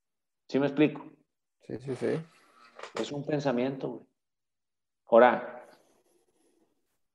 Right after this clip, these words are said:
Speaker 1: yo no pue-, aquí este podcast no te dice qué hacer. Aquí te estamos diciendo qué está pasando. Esto va a pasar.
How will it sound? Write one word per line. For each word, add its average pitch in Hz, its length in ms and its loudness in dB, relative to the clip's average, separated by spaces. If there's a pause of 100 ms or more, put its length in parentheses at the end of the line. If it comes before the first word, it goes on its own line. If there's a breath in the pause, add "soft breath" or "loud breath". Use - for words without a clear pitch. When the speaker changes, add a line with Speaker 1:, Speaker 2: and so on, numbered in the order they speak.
(180)
Speaker 1:
yo 127 240 8
no 165 380 2
pue-, 139 200 6
aquí 123 220 0
este 156 240 2
podcast 131 680 2
no 143 160 0
te 151 80 4
dice 147 280 4
qué 143 120 4
hacer. 123 440 4
Aquí - 240 -8
te - 140 -8
estamos 165 420 2
diciendo 147 380 -2
qué - 80 0
está - 260 0
pasando. 123 460 2
Esto 156 200 0
va 156 100 6
a 156 80 -4
pasar. 120 680 0